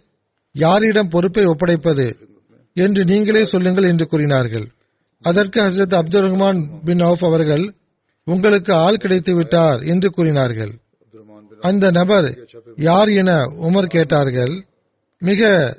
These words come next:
தைரியசாலியான சாத் பின் மாலிக் தான் அந்த நபர் ஆவார்" என்று ஹஸ்ரத் சாத், ஹஸ்ரத் அப்துல் ரஹ்மான் பின் அவுஃப் அவர்கள் கூறினார்கள். அதாவது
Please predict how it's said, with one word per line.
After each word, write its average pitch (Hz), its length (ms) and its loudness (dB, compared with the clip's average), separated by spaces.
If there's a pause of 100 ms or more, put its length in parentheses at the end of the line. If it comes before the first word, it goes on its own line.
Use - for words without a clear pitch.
(360)
தைரியசாலியான 175 1200 0 (520)
சாத் 196 320 0
பின் 196 260 0
மாலிக் 170 320 0
தான் 190 240 0
அந்த 175 260 0
நபர் 165 280 2
ஆவார்" 175 420 2
என்று 165 500 0 (400)
ஹஸ்ரத் 185 340 0 (100)
சாத், 180 400 0 (100)
ஹஸ்ரத் 180 200 0
அப்துல் 170 280 0
ரஹ்மான் 202 280 0
பின் 185 160 -2
அவுஃப் 180 240 0
அவர்கள் 165 380 0
கூறினார்கள். 139 680 -4 (800)
அதாவது 175 640 0